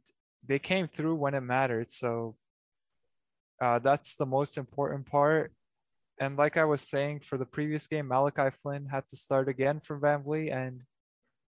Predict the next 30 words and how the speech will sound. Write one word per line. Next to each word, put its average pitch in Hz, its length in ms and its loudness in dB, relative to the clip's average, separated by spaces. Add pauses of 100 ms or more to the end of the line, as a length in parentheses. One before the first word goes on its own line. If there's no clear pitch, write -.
(220)
he - 120 -2
had 147 140 6
another 139 400 0
great 139 300 2
performance. 135 640 -2
So 123 300 2
hopefully 156 420 0
he 151 140 -6
sticks - 420 -4
around 139 300 0
in 135 100 -6
the 131 100 -4
rotation, 135 840 -6 (560)
as 131 160 -4
even 170 280 0
last 143 300 4
season, 127 520 -8
at 131 200 0
the 143 120 2
end 147 140 2
of 147 80 -4
the 147 100 -2
year, 143 400 0 (880)
he 135 80 -6
was 135 200 -2
really 143 500 0 (400)
having 143 260 -2
great 143 260 4
performances. 135 720 -2
So 120 440 -2